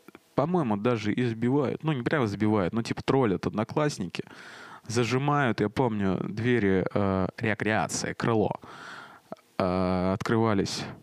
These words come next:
наружу и присоединялись к стенке. И вот в этот уголок между дверью и углом стены меня зажимают и держат. И хохочут надо мной. Естественно, наверное, я прихожу, расстроившийся, в слезах, возможно, э, домой и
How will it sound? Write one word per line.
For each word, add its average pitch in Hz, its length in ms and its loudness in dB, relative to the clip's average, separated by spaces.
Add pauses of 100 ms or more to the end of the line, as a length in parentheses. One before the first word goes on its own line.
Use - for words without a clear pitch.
(120)
наружу 113 600 4
и 120 420 0
присоединялись 120 580 0
к - 40 -2
стенке. 95 380 -2
И 107 40 4
вот 120 160 2
в 143 40 4
этот - 240 0
уголок 117 440 2
между 104 320 4
дверью 110 420 2
и 104 260 2
углом 104 380 2
стены 143 520 0 (140)
меня 117 300 0
зажимают 113 540 2
и 101 40 2
держат. 95 480 0 (800)
И - 220 4
хохочут - 640 0
надо 95 200 2
мной. 92 380 0 (140)
Естественно, 123 540 0
наверное, 117 280 2
я 110 120 2
прихожу, 110 520 2
расстроившийся, 107 880 2
в - 60 -2
слезах, 117 500 2
возможно, 90 840 2
э, 92 540 2
домой 156 460 0 (180)
и 165 280 0